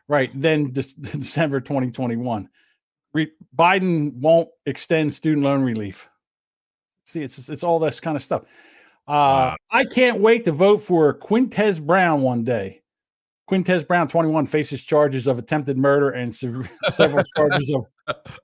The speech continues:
Speaker 2: I love
Speaker 1: wanton
Speaker 2: those.
Speaker 1: endangerment.
Speaker 2: Yeah,
Speaker 1: Yeah,
Speaker 2: th-,
Speaker 1: I mean,
Speaker 2: these
Speaker 1: this
Speaker 2: are
Speaker 1: is
Speaker 2: great. These are great. Um, one I seen the other day was, uh, Hillary blaming Trump for the Russia collusion thing, and then fast forward, it was, like, a New York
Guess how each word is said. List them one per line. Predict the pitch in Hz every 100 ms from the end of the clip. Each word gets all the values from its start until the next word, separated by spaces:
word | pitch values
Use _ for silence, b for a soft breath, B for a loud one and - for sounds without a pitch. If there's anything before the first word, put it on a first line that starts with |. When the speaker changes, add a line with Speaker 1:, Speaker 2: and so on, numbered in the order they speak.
| 131
Speaker 2:
I |
love | 143 147 139
Speaker 1:
wanton | 165 180 156
Speaker 2:
those. | 139
Speaker 1:
endangerment. | 151 151 123 117 113 _ _ _ _ _
Speaker 2:
Yeah, | 101 147
Speaker 1:
Yeah, |
Speaker 2:
th-, | 196 -
Speaker 1:
I |
mean, | 175 180
Speaker 2:
these | 202
Speaker 1:
this | 208
Speaker 2:
are |
Speaker 1:
is | 139
Speaker 2:
great. | 95 98 95
These | 110 127
are | 117
great. | 113 113 113 113 104
Um, | 104 98 95 -
one | 110 117
I |
seen | 120 123
the | 113
other | 110 104
day | 98 101
was, | 104 98
uh, | 101 95 95 95
Hillary | 107 110 104 104 95 b b b _ _ 104 _
blaming | 104 104 101 92
Trump | - 104 92
for | - 92
the | 90 85 -
Russia | 110 107 104
collusion | - 113 104 101
thing, | 101 98
and | 95
then | 95
fast | 90 92 -
forward, | 98 92
it | 90
was, | 92 85
like, | 87 90
a |
New | 90 90
York | 90 92 90 -